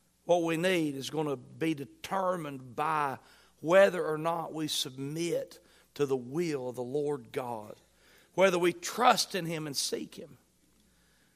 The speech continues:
And this great event in Saul's and David's life is no different than the ones we anticipate may just set us free.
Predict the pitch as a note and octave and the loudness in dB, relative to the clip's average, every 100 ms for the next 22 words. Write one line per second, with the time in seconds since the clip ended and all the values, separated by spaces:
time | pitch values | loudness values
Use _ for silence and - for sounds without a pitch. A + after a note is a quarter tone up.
0 | _ - F3+ F3+ C#3 F#3+ B3 C4 A#3+ G#3+ | _ -4 -2 0 4 6 6 6 4 2
1 | G3+ G3+ F3 D3+ - _ - - G#3 A#3 | 2 -4 -6 -8 -10 _ -8 4 8 10
2 | A#3 A3+ - - F3 F#3 G3+ A#3 A3 A3+ | 10 6 2 -8 0 10 10 10 6 -2
3 | F#3 F3 D#3+ E3 F3 - - _ _ _ | -2 0 2 2 0 -6 -18 _ _ _
4 | _ - D#3+ F#3 E3+ F#3+ F3 D#3+ C#3+ C#3+ | _ -6 0 2 2 2 0 -4 -6 -6
5 | C#3+ D3 F3 C#3+ E3 E3 D3+ - F#3 - | -4 0 0 0 -2 -2 -2 -2 -4 -4
6 | D3 D3 C3 - - - - D3 F3 F#3+ | -4 -4 -4 -8 -18 -16 -6 4 6 6
7 | F#3 E3+ B2+ F3 E3 D3 C3 - - _ | 4 0 -2 0 0 -2 -6 -12 -16 _
8 | _ - - D#3+ C#3+ B2+ - C#3 A2+ - | _ -14 0 0 0 -6 -8 -8 -10 -12
9 | - | -18